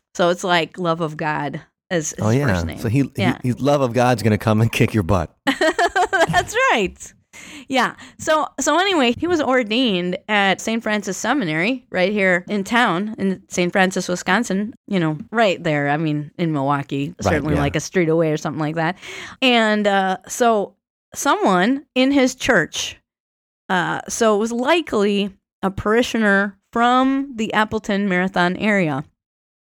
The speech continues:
Speaker 1: had this long history of possession. Now, there's other books written about her, and we don't know her actual name.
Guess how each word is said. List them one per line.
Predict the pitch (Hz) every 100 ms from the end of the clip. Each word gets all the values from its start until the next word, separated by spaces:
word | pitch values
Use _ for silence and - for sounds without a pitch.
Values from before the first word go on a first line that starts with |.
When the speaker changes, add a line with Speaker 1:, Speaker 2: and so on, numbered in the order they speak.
| _ - -
Speaker 1:
had | - 220 233
this | 220 208
long | 196 185
history | 185 185 - 175 165 196 -
of | 175
possession. | 170 165 165 - 147 - - -
Now, | 226
there's | 254 233
other | 269 330 381 302 _ -
books | 185 240 -
written | 220 220
about | 254 254 277
her, | 294
and | 277
we | 214
don't | 196 196 214 240 247
know | 214 190 185 175 175 175 _ _ _ _ _ _ -
her | 190 175 -
actual | 196 175 - 185 165
name. | 156 139 110 -